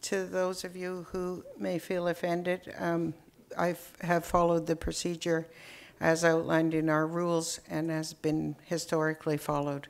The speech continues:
but I take the gentleman's point, so we'll amend that procedure.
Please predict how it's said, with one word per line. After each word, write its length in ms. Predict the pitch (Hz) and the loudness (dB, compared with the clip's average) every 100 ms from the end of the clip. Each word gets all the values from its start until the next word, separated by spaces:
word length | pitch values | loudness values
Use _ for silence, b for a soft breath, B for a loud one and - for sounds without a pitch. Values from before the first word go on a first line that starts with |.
| - | -4
but 160 | 151 151 | -2 0
I 80 | |
take 260 | 156 - 165 | -2 -2 -2
the 80 | 160 | -4
gentleman's 600 | 160 160 156 147 147 151 | -2 0 0 -2 -6 -8
point, 400 | - 143 135 - _ _ | -8 -8 -8 -16 _ _
so 160 | - 151 | -12 -10
we'll 380 | 156 151 143 143 B B B B B 175 | -6 -6 -6 -10 B B B B B -6
amend 360 | 170 156 156 | -2 0 2
that 180 | 147 143 | 0 -4
procedure. 640 | - 147 - 147 - 143 | -6 -6 -2 -4 -2 -4